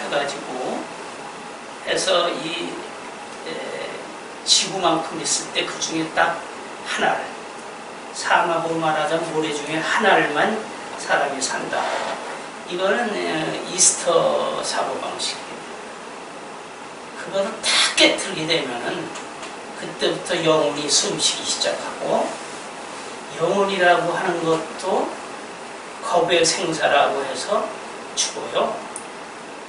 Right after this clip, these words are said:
물론 죽고 나서 또 새로운 형태로 변형돼서, 예, 태어나는 건데, 태어남이라고 하는 것이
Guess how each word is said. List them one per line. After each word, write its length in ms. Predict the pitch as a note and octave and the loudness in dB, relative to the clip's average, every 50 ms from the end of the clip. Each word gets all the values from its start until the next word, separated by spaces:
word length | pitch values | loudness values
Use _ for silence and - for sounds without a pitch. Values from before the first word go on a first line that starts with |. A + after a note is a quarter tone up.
| - - - - - - - - - - - - - - | -14 -14 -12 -12 -12 -12 -12 -12 -12 -12 -12 -12 -12 -8
물론 380 | D#3 E3 - B3+ B3 A#3 A3 A3 | -4 0 2 2 2 2 2 0
죽고 320 | - - - - - G#3+ | 0 -2 -2 -2 -4 0
나서 320 | G#3+ A3+ - - - - - | 2 2 2 2 0 -2 -2
또 140 | - G#3 G3 | 0 2 2
새로운 400 | - - E3+ D#3+ F3 E3 E3 D#3+ | 4 4 4 2 2 2 2 2
형태로 440 | D#3+ F3 E3 D#3+ - - E3 D3+ - | 0 -2 -2 -4 -4 -4 -4 -4 -4
변형돼서, 720 | - - E3 D#3+ D3 C#3+ - B2+ B2 A#2+ A#2 A2 F#2+ - - - - - - - - - - - - - - - - - | 0 0 0 0 2 0 -2 -2 -2 -2 -2 -2 -2 -4 -4 -6 -10 -10 -10 -10 -12 -12 -12 -12 -12 -12 -12 -10 -6 -4
예, 140 | - - - - - - - - - | -4 -2 -2 -4 -4 -6 -8 -8 -6
태어나는 520 | - - - - - - - - - - | 0 8 10 10 10 10 8 6 4 2
건데, 320 | C3+ B2+ B2+ - - - - | 0 0 0 2 2 2 2
태어남이라고 880 | - - - A3+ G#3+ G#3 - F3+ E3 D#3+ D#3+ D#3 D3+ C#3+ - C3+ - A#2 | 0 2 6 6 6 8 8 6 6 4 4 4 6 6 6 4 4 2
하는 300 | - - B2 B2 A#2 - | 2 2 0 -2 -2 -4
것이 360 | - - - - - - | -2 -2 -2 -2 -4 -4